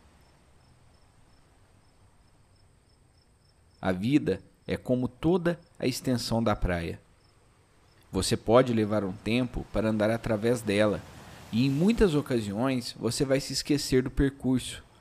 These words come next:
vai se distrair com a beleza do mundo. Mas, assim como a vida, tudo tem a hora de acabar. Lentamente mexa sua mão.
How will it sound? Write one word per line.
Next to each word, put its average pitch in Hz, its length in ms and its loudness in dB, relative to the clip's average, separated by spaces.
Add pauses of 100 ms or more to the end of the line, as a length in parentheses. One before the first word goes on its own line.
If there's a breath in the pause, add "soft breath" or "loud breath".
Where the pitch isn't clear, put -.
(120)
vai 113 140 4
se 113 100 -8
distrair 113 540 2
com 131 80 -4
a 120 40 -2
beleza 110 380 2
do 104 100 -4
mundo. 107 400 -4 (1600)
Mas, 117 560 0 (160)
assim 165 320 -4
como 165 220 0
a 135 80 4
vida, 127 400 -2 (340)
tudo 196 360 -2 (200)
tem 147 200 -2
a 135 80 4
hora 107 280 6
de 98 140 0
acabar. 85 500 -2 (3500)
Lentamente 139 760 0
mexa 127 280 0
sua 120 200 -2
mão. 98 280 -4